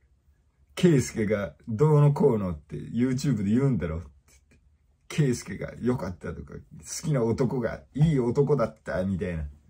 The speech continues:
そういうの言うんだろう。もうそれ言われた瞬間に、「あ、こいつ俺のYouTube見とる」って思って。やってしまった。でももうタ-、タイマーは鳴ってんだよ。タイマーは鳴ってんだけど、あの、ちゃんと確認をしようと思って、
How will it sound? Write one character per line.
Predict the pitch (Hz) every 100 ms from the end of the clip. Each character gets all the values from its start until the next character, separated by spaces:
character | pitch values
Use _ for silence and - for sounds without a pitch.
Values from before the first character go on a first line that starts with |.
| _ _ _ _
そ | - 160
う |
い | 165
う |
の | 147
言 | 131
う |
ん | 147
だ | 110
ろ | 95 87 - - -
う。 |
も | 113
う |
そ | 104 131
れ | 120
言 |
わ | 117
れ | 113
た | 110
瞬 | 104
間 | 104
に、 | 98
「あ、 | 92 139
こ | 147
い |
つ | 143
俺 | 147 131 151
の | 165
YouTube | 156 170 151 196 123
見 | 123 185
と | 156
る」 | 113
っ | 76
て | 73 73
思 | 76
っ |
て。 | 73 - _ - _ _ _ _ _ _ _ _ - - - _ _ - -
や | 139
っ |
て | - 339
し | 269
ま | 277
っ | 285
た。 | - 147 _ _ _ _ _ _ _ _ _ _ _ _ _ _ _ _ -
で |
も | 123 117
も |
う | -
タ-、 | 156 139
タ | 160
イ | 170
マ | 151
ー |
は | 113
鳴 | 104
っ | 104
て | - 160
ん |
だ | 98
よ。 | 76 73
タ | -
イ | 170
マ | 175
ー | 127
は | 123 107
鳴 | 110
っ |
て | - -
ん | 190
だ | 127
け | 98
ど、 | 104 78
あ | 95
の、 | 95 80 -
ち | - -
ゃ |
ん | 262
と | -
確 | - 151
認 | 175 170 151
を | 147
し | 139 151
よ | 151
う | -
と |
思 | 90 110 113
っ |
て、 | - 85 73